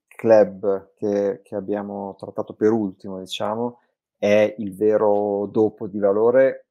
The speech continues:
che a prescindere dal settore, mi viene da dire adesso, ehm, è interessante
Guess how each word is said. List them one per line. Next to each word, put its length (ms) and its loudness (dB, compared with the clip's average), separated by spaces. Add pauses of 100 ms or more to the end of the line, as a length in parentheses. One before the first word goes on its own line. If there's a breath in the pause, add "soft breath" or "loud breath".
(120)
che 100 -6
a 80 -2
prescindere 580 -4
dal 140 -4
settore, 600 -2
mi 80 -10
viene 140 -12
da 80 -14
dire 240 -4
adesso, 400 -6 (340)
ehm, 640 -8 (600)
è 40 -20
interessante 1040 0